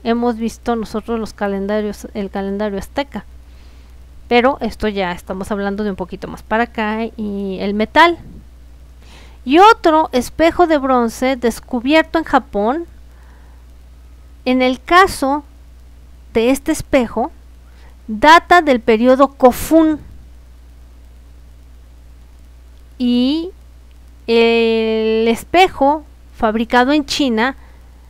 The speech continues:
es de la cerámica de Yayoi,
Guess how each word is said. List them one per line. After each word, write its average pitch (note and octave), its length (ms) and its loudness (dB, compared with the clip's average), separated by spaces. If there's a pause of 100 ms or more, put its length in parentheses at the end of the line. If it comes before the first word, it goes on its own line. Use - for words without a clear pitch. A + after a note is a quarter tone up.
(640)
es C#4 340 4
de D#4+ 140 6
la A#3+ 380 4
cerámica A#3+ 580 0
de A#3+ 160 2
Yayoi, B3 680 2